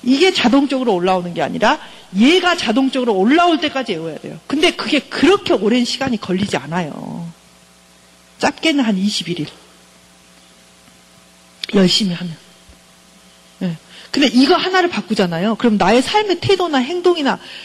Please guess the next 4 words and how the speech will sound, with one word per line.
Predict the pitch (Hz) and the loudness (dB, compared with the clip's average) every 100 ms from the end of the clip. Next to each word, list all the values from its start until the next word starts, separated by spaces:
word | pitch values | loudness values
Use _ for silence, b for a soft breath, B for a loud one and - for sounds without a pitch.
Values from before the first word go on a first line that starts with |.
| B | B
자유로움이 | - 262 320 359 302 233 254 | -2 2 4 4 2 0 -2
얼마나 | 170 240 359 440 427 | 2 2 4 2 2
자유로운지 | - 185 190 175 | -2 -6 -6 -8
몰라요. | 196 165 - - - 175 180 | -10 -10 -12 -14 -14 -14 -16